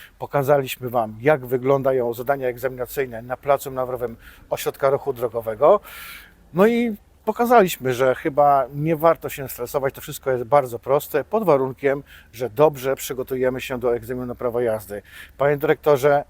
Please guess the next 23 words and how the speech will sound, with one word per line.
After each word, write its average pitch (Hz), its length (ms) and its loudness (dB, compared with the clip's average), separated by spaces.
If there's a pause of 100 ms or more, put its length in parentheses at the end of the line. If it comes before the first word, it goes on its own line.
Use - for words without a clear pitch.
wielkie 156 520 0
podziękowania 135 680 -2
za 135 120 0
to, 135 120 -4
że 123 120 -6
mogliśmy 139 440 -2
wejść 127 240 -4
na 113 100 -8
plac, 131 420 0 (300)
że 135 160 0
mogliśmy 135 300 0
to 123 60 -6
wszystko 135 280 -4
zarejestrować. 123 760 0 (380)
Po 196 80 2
wszystkim 226 340 -4
nam 196 180 2
zależy, 180 420 4
żebyś-, 120 380 -4 (160)
żeby 123 220 -2
nasi 131 260 -4
kursanci 127 500 -4
zdawali 123 480 0